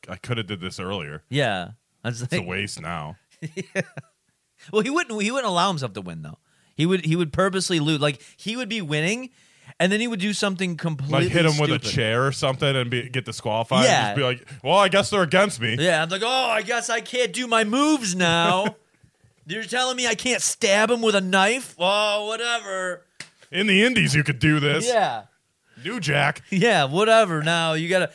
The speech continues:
Speaker 2: yeah, they're always coming down on me, trying to box me in. That's Vic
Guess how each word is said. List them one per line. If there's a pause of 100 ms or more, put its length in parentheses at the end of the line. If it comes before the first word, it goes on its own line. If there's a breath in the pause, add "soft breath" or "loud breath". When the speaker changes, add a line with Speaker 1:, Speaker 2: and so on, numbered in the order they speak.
(160 loud breath)
Speaker 2:
yeah,
they're
always
coming
down
on
me,
trying
to
box
me
in. (360)
That's
Vic